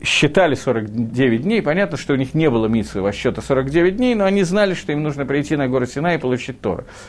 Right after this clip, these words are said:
Они еще не знали, что они получают. Поэтому невозможно было считать, сколько мне осталось до уровня получения Торы, поскольку человек не знает,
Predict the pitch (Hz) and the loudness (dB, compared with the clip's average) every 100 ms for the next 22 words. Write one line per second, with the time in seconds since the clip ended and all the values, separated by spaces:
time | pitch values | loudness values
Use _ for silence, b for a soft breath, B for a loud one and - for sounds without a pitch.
0 | B 117 156 220 - 196 160 147 127 156 | B 0 2 0 -2 0 0 0 0 0
1 | 175 165 - 131 123 117 110 101 - - | 0 -2 -4 0 0 0 -4 -6 -8 -12
2 | - - - - - - B B B - | -12 -20 -20 -20 -20 -20 B B B 2
3 | 202 226 180 185 196 170 262 208 202 196 | 2 4 2 4 4 4 4 2 0 2
4 | 190 170 B B - - 175 220 220 - | 2 2 B B -10 -4 0 2 0 -2
5 | - - 247 - 185 180 170 - 240 208 | -2 2 2 2 2 2 0 2 4 4
6 | 123 123 185 214 208 180 170 175 165 185 | 4 2 2 4 2 2 0 -4 -4 -2
7 | 165 160 214 214 - - 180 151 - 185 | -4 0 0 2 -2 0 -2 -2 0 0
8 | 180 165 160 127 196 185 131 | 2 2 0 2 2 2 0